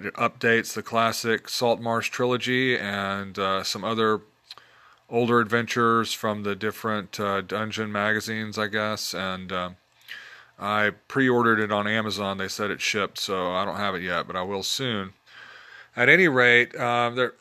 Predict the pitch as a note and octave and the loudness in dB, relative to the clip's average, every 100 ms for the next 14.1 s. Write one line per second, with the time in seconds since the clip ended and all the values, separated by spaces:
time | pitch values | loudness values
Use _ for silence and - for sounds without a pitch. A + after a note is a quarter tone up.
0 | _ - _ - B2+ C#3 C#3+ C#3 B2+ B2 | _ -20 _ -12 -2 2 4 2 0 0
1 | A2 A#2+ A#2+ A#2 A2+ A2 A#2 A#2 G#2+ - | 2 4 4 4 4 4 4 2 -2 0
2 | A#2 A#2 G#2+ G2 A2 A#2 - - F2 - | 4 4 2 0 -4 -4 -4 -4 -4 -8
3 | - - - G#2 G2 F#2 G2+ F#2 G#2 F#2+ | -10 -14 -20 -8 -6 -4 -6 -6 -8 -4
4 | G#2 G2+ F#2+ G#2 G#2+ G2+ D2+ - F#2 F#2 | -4 -4 -4 0 0 -2 -8 -2 0 0
5 | - - _ - - A2 G#2+ G#2 F#2+ F#2+ | -2 -20 _ -20 -4 -2 -2 -4 -6 0
6 | A2 F#2 D#2+ - - F#2+ - G#2+ D#2+ F#2+ | 2 2 -2 -6 -16 -10 -2 0 0 -4
7 | F2+ - G2+ G2+ F2 - - - - - | -4 -4 -4 -2 -4 -8 -20 -20 -20 -20
8 | _ G2+ G2 - A2+ A2+ G#2+ G#2 G2+ F#2+ | _ -6 -2 4 4 6 4 4 2 0
9 | _ _ _ _ - _ _ - G#2 G#2 | _ _ _ _ -20 _ _ -16 -8 -4
10 | A2+ G#2+ G2+ A2+ A2+ - A2 G#2 G2+ - | -2 -2 0 4 4 6 6 6 4 0
11 | - G#2+ G#2 G#2 F#2 - _ _ _ _ | -6 0 2 2 -2 -10 _ _ _ _
12 | _ _ _ - A2+ B2 A#2+ G#2+ G2+ A2 | _ _ _ -20 -20 -2 4 4 2 -2
13 | G#2+ G2+ G2+ - G#2+ G2 G2+ G2+ G2 - | -4 -4 -6 -2 0 2 2 2 -2 -6